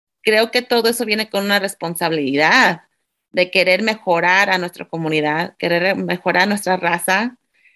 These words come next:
Y, y cuando yo he visto que hay latinos que votan de cierta manera por un tema o dos temas y se olvidan de lo demás,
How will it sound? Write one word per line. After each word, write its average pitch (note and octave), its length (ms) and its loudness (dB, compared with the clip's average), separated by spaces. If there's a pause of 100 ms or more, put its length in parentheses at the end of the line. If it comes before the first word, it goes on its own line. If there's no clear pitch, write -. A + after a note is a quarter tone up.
(200)
Y, F3+ 680 -2
y F3+ 180 -6
cuando F3+ 640 0
yo F3+ 180 -4
he G#3+ 80 0
visto A3 440 -6
que F#3+ 200 0
hay F3+ 520 0
latinos G#3 1000 -2 (540)
que G3+ 180 2
votan A3 520 2
de F#3+ 100 0
cierta F#3 340 -2
manera E3 720 -2 (360)
por F#3+ 200 0
un A#3+ 220 2
tema G#3 420 2
o G3 80 4
dos C#4 300 4
temas G#3 480 2
y - 100 -6
se G#3 80 -2
olvidan G3+ 380 0
de A3 80 2
lo G3 120 0
demás, F3+ 560 -2